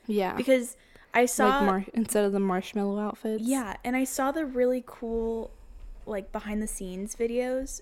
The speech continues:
Speaker 2: and I was like, "Oh, I had no idea those were the dance moves."
Speaker 1: Yeah.
Speaker 2: 'Cause they're, like, just in normal clothing.
Speaker 1: Mm-hmm.
Speaker 2: So I was like, "Oh, I kinda wish, like, you could see 'em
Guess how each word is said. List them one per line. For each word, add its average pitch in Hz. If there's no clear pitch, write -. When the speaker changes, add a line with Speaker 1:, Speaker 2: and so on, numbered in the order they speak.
Speaker 2:
and 233
I 240
was 240
like, 226
"Oh, 214
I 196
had 214
no 208
idea 180
those -
were -
the -
dance -
moves." -
Speaker 1:
Yeah. 208
Speaker 2:
'Cause 233
they're, 220
like, 196
just 208
in 185
normal 202
clothing. 202
Speaker 1:
Mm-hmm. 226
Speaker 2:
So 196
I -
was 226
like, 247
"Oh, 277
I 277
kinda 311
wish, 320
like, 269
you 240
could 226
see 220
'em 214